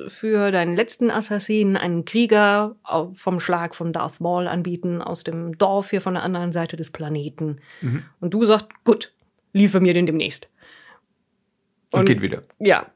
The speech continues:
Speaker 1: kaum hat er quasi den Rücken, äh, Talzin den Rücken zugewandt, dreht die sich dann zu Asajj Ventress, die quasi aus, aus, aus der, so,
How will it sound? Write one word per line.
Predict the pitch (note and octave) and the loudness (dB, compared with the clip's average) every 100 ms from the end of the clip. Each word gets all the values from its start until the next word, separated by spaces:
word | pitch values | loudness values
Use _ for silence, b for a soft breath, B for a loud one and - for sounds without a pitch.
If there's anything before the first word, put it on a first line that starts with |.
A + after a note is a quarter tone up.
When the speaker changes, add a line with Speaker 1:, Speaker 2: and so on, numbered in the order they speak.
| - | 0
Speaker 1:
kaum | A#3 B3 A#3 | 4 6 6
hat | G#3 | 6
er | G#3+ | 2
quasi | G#3 G#3 G3+ G#3+ | 4 2 4 4
den | G3 | 4
Rücken, | G3 C4 D#4 F4 F4 _ _ _ _ | 4 4 2 0 -2 _ _ _ _
äh, | - A3 | -8 -4
Talzin | A3+ B3 B3 | 2 4 6
den | A3 | 4
Rücken | G#3 E4 | 4 2
zugewandt, | D4 C4+ B3 B3 C4 C#4 - | 2 2 4 4 4 0 0
dreht | - A3+ | 0 4
die | A#3+ | 4
sich | C4+ B3+ | 4 4
dann | A#3 A#3 | 4 4
zu | A3+ | 4
Asajj | G3+ G#3 G#3 | 4 4 4
Ventress, | F#3 F#3 A#3+ - | 2 2 2 0
die | B3 B3+ B3 | 0 0 0
quasi | A#3+ A3+ A3 G#3+ G#3+ | 2 2 4 2 0
aus, | G#3 - | -4 -10
aus, | - G3+ F#3+ - - | -4 -4 -4 -8 -6
aus | G3+ G3 | -6 -2
der, | F#3 F#3 F#3 F#3 | 0 0 -2 -2
so, | F#3+ F3+ E3+ | 0 0 -2